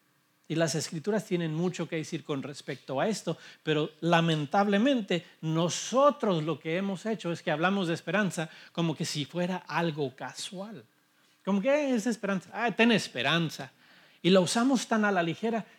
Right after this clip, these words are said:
que como que perdió el impacto. Y lo que queremos es reco-, recobrar ese impacto para que nos afecte a nosotros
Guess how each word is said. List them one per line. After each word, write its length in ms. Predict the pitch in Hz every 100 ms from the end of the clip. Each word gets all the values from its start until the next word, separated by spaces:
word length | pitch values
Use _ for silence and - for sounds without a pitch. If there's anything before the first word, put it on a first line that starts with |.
| _
que 120 | 160
como 260 | 175 170 -
que 100 | 156
perdió 520 | - 160 143 165 214
el 80 | 208
impacto. 680 | 160 135 - 147 139 - - _ _ _ _ 180
Y 20 |
lo 120 | 185
que 120 | 190
queremos 400 | 175 185 233 202
es 140 | 220 196
reco-, 540 | 208 170 170 170 170 -
recobrar 640 | 202 180 160 165 165 269 277
ese 200 | 220 190
impacto 480 | 160 151 143 175 - _ _
para 200 | 170 165
que 140 | 165
nos 180 | 151 -
afecte 460 | 127 - 247 247 247
a 60 |
nosotros 520 | 226 175 180 175 160